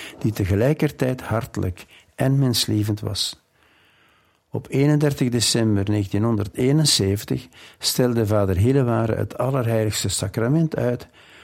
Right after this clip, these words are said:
omdat de zusters het nieuwe jaar wilden beginnen met een aanbiddingsnacht. De volgende morgen celebreerde hij de heilige mis met de gemeenschap. Daarna verslechterde zijn gezondheidstoestand en de volgende dag moest hij overgebracht worden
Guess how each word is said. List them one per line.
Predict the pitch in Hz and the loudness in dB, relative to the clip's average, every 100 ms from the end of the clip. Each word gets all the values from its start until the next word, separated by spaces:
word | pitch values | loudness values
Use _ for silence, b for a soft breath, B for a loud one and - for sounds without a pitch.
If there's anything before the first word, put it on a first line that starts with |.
| B B | B B
omdat | 101 113 107 | -4 0 0
de | 107 | 0
zusters | 107 151 - 113 | 2 0 0 -2
het | 107 - | -2 2
nieuwe | 117 151 131 | 2 2 2
jaar | 117 113 110 | 2 2 2
wilden | 110 98 92 | 0 2 2
beginnen | 95 107 110 110 B B | 2 2 0 -2 B B
met | - 104 | -6 -2
een | 101 | -2
aanbiddingsnacht. | - 113 98 110 104 104 - 107 92 - - _ b b b - _ _ _ | 0 0 0 2 0 0 0 -2 -4 -12 -20 _ b b b -20 _ _ _
De | 101 | -4
volgende | 110 139 156 147 | 0 2 4 4
morgen | 131 131 131 123 | 4 2 0 0
celebreerde | - 113 107 104 120 127 | 0 0 2 2 0 2
hij | 113 110 | 0 2
de | 107 | 2
heilige | 101 107 107 101 | 2 2 2 2
mis | 101 139 - | 2 2 0
met | 123 123 | 0 0
de | |
gemeenschap. | 120 107 107 101 - 110 - _ _ _ _ _ _ _ _ _ | 0 0 0 -2 -4 -6 -8 _ _ _ _ _ _ _ _ _
Daarna | - 98 101 127 | -6 -2 0 0
verslechterde | 131 113 - 120 - 123 120 | 0 0 0 -2 -2 -2 0
zijn | 107 110 | 0 0
gezondheidstoestand | 107 104 98 98 92 - 101 95 - 127 131 - B B B B B | 0 0 0 -2 -4 -4 -4 -4 -4 -2 -2 -6 B B B B B
en | 139 | -2
de | 117 | 0
volgende | 113 170 170 143 123 | 4 4 4 4 2
dag | 139 131 | 2 2
moest | 127 113 | 0 0
hij | 107 | 0
overgebracht | 135 135 127 117 104 113 104 | 2 2 2 0 0 -2 -2
worden | 117 110 113 117 | -2 -2 -2 -6